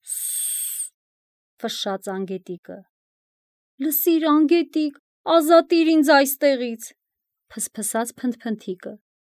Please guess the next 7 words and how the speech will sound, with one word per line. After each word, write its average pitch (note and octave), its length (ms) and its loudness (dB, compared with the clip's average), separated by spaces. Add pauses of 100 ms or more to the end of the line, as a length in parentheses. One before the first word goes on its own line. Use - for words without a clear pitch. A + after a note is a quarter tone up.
(580)
«Ես D#4+ 260 6
բոլորովին F#4+ 680 4
առողջ F4 420 2
եմ, E4 160 2
ազնիվ G4+ 480 4
խոսք, B3 460 2 (320)
ծունկս C5+ 420 4